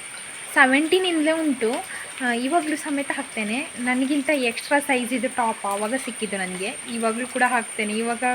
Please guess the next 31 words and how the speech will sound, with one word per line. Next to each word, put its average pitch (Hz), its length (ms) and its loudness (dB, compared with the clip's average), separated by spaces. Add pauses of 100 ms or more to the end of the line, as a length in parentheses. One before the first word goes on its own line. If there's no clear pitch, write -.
(140)
ಟೂ 277 160 -4
ತೌಸಂಡ್ 247 480 0
ಟ್ವೆಂಟಿ 247 480 0
ಫೋರ್ 262 360 4
ಅಲ್ಲ, 214 160 6 (1400)
ಟ್ವೆಂಟಿ 220 280 0
ಫೈವ್ಗೆ 240 400 4
ಇದನ್ನು 233 300 4
ಮುಗಿಸು 240 420 4
ಅಂತ 240 280 6
ಇದ್ದೇನೆ, 220 500 8
ಇನ್ನು 226 140 2
ಹಾಕ್ಲಿಕ್ಕಿಲ್ಲ. 247 560 2
ಇದು 240 380 2
ಈಗ 254 280 0
ಅಂದ್ರೆ 254 220 6
ಅರ್ಜೆಂಟ್ 285 680 0
ಎಲ್ಲಿಯಾದ್ರೂ 262 380 2
ಹೋಗ್ಲಿಕ್ಕೆ 240 380 -2
ಉಂಟು 208 180 -4
ನನಗೆ, 196 440 -4
ಬೇರೆ 214 440 0
ಡ್ರೆಸ್ - 480 -4
ಗಾಡ್ರೇಜಿಂದ 214 540 -2
ತೆಗ್ದು 202 280 -8
ಹಾಕ್ಲಿಕ್ಕೆ 214 420 -6
ಇಷ್ಟ - 220 -4
ಇಲ್ಲ 220 260 2
ಅಂತ 190 200 -4
ಹೇಳಿದ್ರೆ 196 440 0 (640)
ಇದಕ್ಕೊಂದು 226 720 4